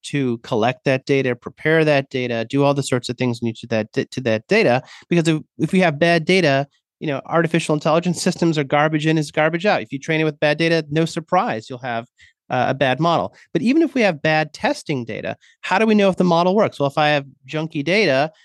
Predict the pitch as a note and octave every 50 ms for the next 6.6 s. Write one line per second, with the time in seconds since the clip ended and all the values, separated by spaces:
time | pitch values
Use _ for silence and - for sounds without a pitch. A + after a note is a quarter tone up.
0 | _ _ _ - D#3 D#3 - F3+ F3 D#3 - D3+ D#3+ D#3 D3+ D3+ D3+ D#3+ F#3 G#3+
1 | G3+ D#3+ C#3+ C3+ B2 B2 - D#3 C#3+ C3+ C3 C#3 C#3 C3 B2+ - - C3 C#3+ -
2 | - F3 E3 D3 C#3 C#3 C3+ - - G3+ F#3+ - - E3+ E3+ D#3 D#3 D3 - -
3 | A2+ C3+ C3+ C#3 B2 A#2 - - - F#3+ F#3+ G3 F#3+ F#3 F3+ E3 E3 E3+ F3 F3+
4 | G3 G3+ - _ _ _ _ _ - B2 - D3+ C#3 C3+ D3 C#3+ C#3+ D3+ D#3 D#3+
5 | D#3 - F3+ F3 F3+ F#3 G3 G#3+ G3+ - - E3+ D#3+ - - G3 F#3 D#3+ F3 F#3
6 | F3+ F3+ F3 - - G3 F#3+ F3+ F#3 F#3 F3+